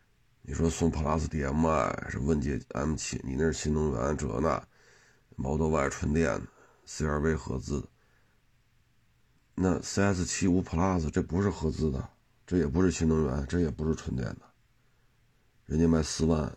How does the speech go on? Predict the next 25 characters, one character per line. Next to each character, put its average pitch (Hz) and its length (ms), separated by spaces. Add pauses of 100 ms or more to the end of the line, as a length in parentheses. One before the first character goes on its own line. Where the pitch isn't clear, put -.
零 73 320
四 - 200
百 76 160
九 65 160
十 - 80
六， 67 180 (640)
哈 73 240
弗 76 120
十 76 120
六 76 200
卖 64 240
两 57 160
万 67 120
两 60 140
千 78 180
八 65 140
百 64 140
四 - 180
十 - 80
六， - 160 (960)
接 78 240
近 67 120
于 53 200
腰 60 180
斩 - 120